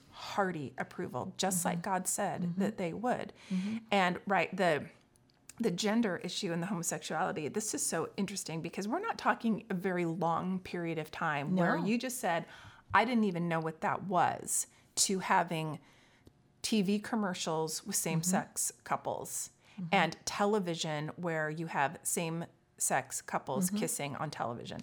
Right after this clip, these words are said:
Speaker 1: That's not a very long period of time
Speaker 2: It's
Speaker 1: for
Speaker 2: a
Speaker 1: something to be totally verboten, like you said. Not only that,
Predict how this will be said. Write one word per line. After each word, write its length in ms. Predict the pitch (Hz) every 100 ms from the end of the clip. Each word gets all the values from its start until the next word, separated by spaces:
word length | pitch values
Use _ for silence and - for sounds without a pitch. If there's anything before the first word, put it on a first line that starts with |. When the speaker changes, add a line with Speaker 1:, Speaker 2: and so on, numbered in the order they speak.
| -
Speaker 1:
That's 200 | 302 -
not 300 | 208 214 269
a 40 |
very 280 | 170 170 175
long 280 | 160 165 170
period 360 | - 170 160 156
of 100 | -
time 360 | 214 165 92
Speaker 2:
It's 140 | 151 226
Speaker 1:
for 60 |
Speaker 2:
a 20 | 196
Speaker 1:
something 400 | 185 196 185 180
to 100 | 170
be 140 | 160
totally 680 | - - 277 262 151 151 165 - _ -
verboten, 580 | 190 185 170 175 175 160
like 200 | 160 -
you 60 | 185
said. 380 | - 220 131 - - -
Not 160 | 392 392
only 240 | 349 247
that, 320 | 262 349 233